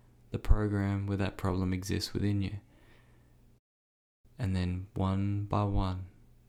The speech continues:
the people in your life that triggered you no longer trigger you. And all this magic floods in. And there's only three things, three things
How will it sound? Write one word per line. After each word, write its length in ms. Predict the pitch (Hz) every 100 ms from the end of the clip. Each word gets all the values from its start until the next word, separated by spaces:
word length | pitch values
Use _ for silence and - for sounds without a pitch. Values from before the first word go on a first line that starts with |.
| - - - - -
the 60 |
people 360 | 101 123 117 120
in 140 | 117 120
your 100 | 110
life 340 | 107 104 -
that 120 | -
triggered 400 | - 104 104 -
you 160 | - 101 - - - - -
no 120 | -
longer 240 | 87 92 95
trigger 300 | - 98 -
you. 160 | - 110 - - - _ - - - - - - - - - - - - - - - - - - - - - _ - - - - -
And 120 | -
all 480 | - 107 110 113 110
this 400 | 101 98 95 -
magic 720 | 92 92 92 - - 120 - - - -
floods 460 | - 85 82 -
in. 240 | - 101 101 - - - - - - - - -
And 140 | 107
there's 140 | 110 113
only 180 | 123 120
three 340 | - 123 123
things, 680 | 120 117 92 85 95 - - - - - - - -
three 360 | - 117 123
things 640 | 117 117 95 82 - -